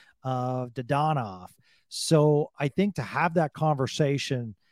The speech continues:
I think he's probably had some tough conversations with this team. So I give Pete DeBoer a lot of credit for this year, and I give him a lot of credit in the playoffs. I, I definitely think he's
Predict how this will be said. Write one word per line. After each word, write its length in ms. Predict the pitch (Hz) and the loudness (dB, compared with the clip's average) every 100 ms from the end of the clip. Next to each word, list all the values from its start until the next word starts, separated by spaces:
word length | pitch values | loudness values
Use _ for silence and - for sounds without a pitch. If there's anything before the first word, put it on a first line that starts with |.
| _ - | _ -10
I 40 | |
think 220 | 147 214 202 | -2 -2 -2
he's 200 | 151 - | -6 -6
probably 420 | - 156 165 147 | -4 -2 0 0
had 200 | 143 151 | 0 -2
some 180 | 135 - | -6 0
tough 240 | 147 143 | 0 0
conversations 840 | - 147 127 - 147 170 - 127 - | 0 0 2 0 0 0 -4 -10 -4
with 200 | 135 120 | -6 -4
this 220 | 131 113 | -6 -6
team. 380 | - 196 170 131 | -6 -2 -2 -4
So 260 | - 131 117 - - _ 143 | -4 -2 -2 -8 -20 _ -8
I 80 | |
give 200 | 185 220 | -4 -4
Pete 220 | - 196 180 | -2 -2 -2
DeBoer 300 | 170 190 190 | 0 2 2
a 40 | |
lot 220 | 185 208 | 2 0
of 80 | - | -2
credit 280 | - 107 110 | -4 -4 -6
for 80 | 120 | -10
this 300 | 113 107 - | -8 -8 -4
year, 280 | 135 180 - | 0 0 0
and 140 | 156 165 | 0 2
I 60 | |
give 160 | 165 180 | 2 2
him 80 | 180 | 4
a 80 | |
lot 200 | 175 180 | 4 4
of 80 | 180 | 2
credit 300 | 170 160 160 | 2 2 2
in 100 | 170 | -2
the 80 | 160 | -2
playoffs. 500 | - 185 190 131 - | 0 2 2 0 -2
I, 140 | 147 160 | -4 -4
I 80 | 143 | -2
definitely 540 | 160 170 185 160 143 - | -2 -2 -4 -4 -6 -2
think 200 | 165 - | -2 0
he's 320 | 143 135 | -2 -2